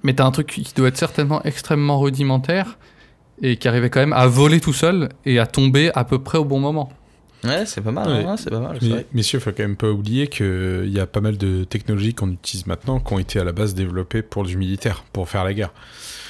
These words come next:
Speaker 1: Ouais, bien sûr.
Speaker 3: C'est
Speaker 2: Parce que toutes les technologies, même.
Speaker 3: Ouais, ouais, c'est, non, mais c'est clair, hein, la radio, la radio en elle-même, c'est ça, hein.
Speaker 1: Et donc hier, je vous ai montré un bâtiment, donc je le mettrai en photo, je pense, avec la publication de l'épisode,
Speaker 3: Mhm.
Speaker 1: qui est,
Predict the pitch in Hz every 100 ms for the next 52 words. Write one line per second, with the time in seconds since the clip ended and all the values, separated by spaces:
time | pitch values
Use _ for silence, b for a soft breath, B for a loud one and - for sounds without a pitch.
0 | B 151 143 131 131 92 90 87 87 87
1 | 104 104 - 95 90 87 - 117 117 104
2 | 101 104 107 - _ _ _ 120 180 180
3 | 139 104 147 127 - - 120 101 95 101
4 | 98 117 127 90 92 92 104 90 87 110
5 | 117 87 - 104 131 113 - _ 139 131
6 | 127 131 139 185 135 123 120 139 - 170
7 | 147 135 - 127 170 220 123 117 117 113
8 | - 131 123 127 135 135 135 117 120 110
9 | 110 113 - 117 113 117 120 110 117 143
10 | 180 - - 110 85 135 135 151 190